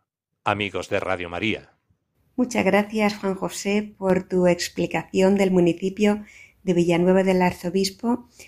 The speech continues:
Speaker 2: en la provincia de Jaén. Gracias a ti hemos conocido su origen relacionado con el arzobispo de Toledo y su religiosidad actual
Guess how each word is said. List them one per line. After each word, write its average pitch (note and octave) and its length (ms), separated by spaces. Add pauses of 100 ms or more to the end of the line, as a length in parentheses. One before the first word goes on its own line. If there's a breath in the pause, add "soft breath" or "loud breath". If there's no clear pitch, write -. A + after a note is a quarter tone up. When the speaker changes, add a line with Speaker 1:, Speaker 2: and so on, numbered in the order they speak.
(120)
Speaker 2:
en F#3 140
la E3+ 100
provincia F3+ 480
de F3+ 140
Jaén. - 460 (260 loud breath)
Gracias G3 960
a F#3 180
ti G3+ 240
hemos F3+ 260
conocido F#3 600
su G#3 160
origen F3+ 500 (360 loud breath)
relacionado F#3 840
con F3+ 200
el E3+ 80
arzobispo F3+ 880
de F3+ 200
Toledo F#3+ 480 (480 loud breath)
y F#3+ 80
su F3+ 200
religiosidad F3 840
actual F#3+ 600